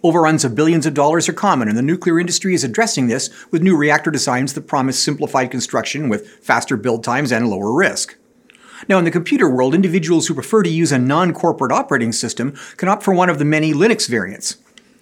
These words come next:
The open source code is attractive to many users, and it's been used as the O S for many robust commercial and industrial applications. Open source works in the software business,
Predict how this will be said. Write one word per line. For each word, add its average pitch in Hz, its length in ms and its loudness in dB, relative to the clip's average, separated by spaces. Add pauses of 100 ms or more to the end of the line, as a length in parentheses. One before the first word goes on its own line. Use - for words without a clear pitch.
(120)
The 135 100 0
open 135 180 -2
source 139 260 -2
code 139 260 0
is 104 60 -4
attractive 123 420 -2
to 180 100 2
many 208 180 2
users, 113 400 0
and 131 80 -2
it's 143 140 -6
been 165 160 0
used 170 260 0
as 165 140 -2
the 165 160 2
O 156 80 2
S 165 160 2
for 170 100 -2
many 185 260 4
robust 135 460 0
commercial 131 400 -2
and 139 100 -2
industrial 135 520 -2
applications. - 680 -10 (800)
Open 208 180 2
source 170 340 0
works 180 400 -2
in 143 120 -4
the 139 80 -2
software 143 420 -2
business, 104 420 -6